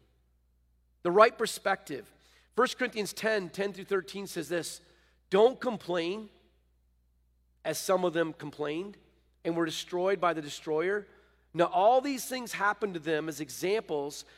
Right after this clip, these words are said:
and they were written for our admonition, upon whom the ends of the age have come." What is he talking about? He's actually talking about those who went through the Exodus. And many of us,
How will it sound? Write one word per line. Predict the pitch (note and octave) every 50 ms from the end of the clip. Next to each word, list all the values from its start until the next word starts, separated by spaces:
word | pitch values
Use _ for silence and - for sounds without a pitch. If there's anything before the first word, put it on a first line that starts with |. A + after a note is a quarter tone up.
| - _ -
and | - D#3+ E3+
they | E3+
were | E3 E3 D#3+
written | D3 D3+ F#3 A3+ A3 A3 F#3
for | - F#3+ F3+
our | F3 E3 D#3+ E3 E3 D#3+ -
admonition, | D#3 D#3+ E3 E3 E3+ F3+ F#3 G3+ G#3+ - - - C3+ A2+ G#2 - _ _ _ _ _ _ _ _ _
upon | - - - F#3+ F#3 F3 E3
whom | D#3 C#3 D#3+ A3 A#3 A3+ A3+ A3+ A3+ A3 G3 - - - _ _ _
the | - D#3 D#3+ -
ends | F3 F#3 G3 G3+ G#3 F#3 F3+
of | G#3+ F#3+
the | G3+ - -
age | D#3 D#3 D#3+ D#3+ D#3+ - - - -
have | D3 D3 -
come." | - E3 D#3+ C3 A2 G2+ - - - - _ -
What | G3 B3
is | C4+ G3
he | B3 G3
talking | - F#3 G3 G3+ G3+ - F3+
about? | D3 C3+ C3+
He's | D3+ - -
actually | F#3 F#3 F#3 - - G#3+
talking | - - - G3 G3 G3 - F#3 D3+ C#3+ D3 D3+ C#3+ - _ _ _ _ _ _ _ _ -
about | C#3+ - D#3 D#3 D#3 C#3+ - C#3
those | F3 F3 F#3 F#3 F#3+ -
who | - F#3+ F#3
went | E3 D#3 F3+ G3 G3+ G3 - -
through | - F#3 F#3+ F3
the | D#3+ E3 E3
Exodus. | E3+ E3+ - - D3+ B2 - -
And | D3+ C#3 C3 - - - - -
many | D3+ F3+ G#3+ A3+
of | G#3+ F#3
us, | G3 F#3+ - -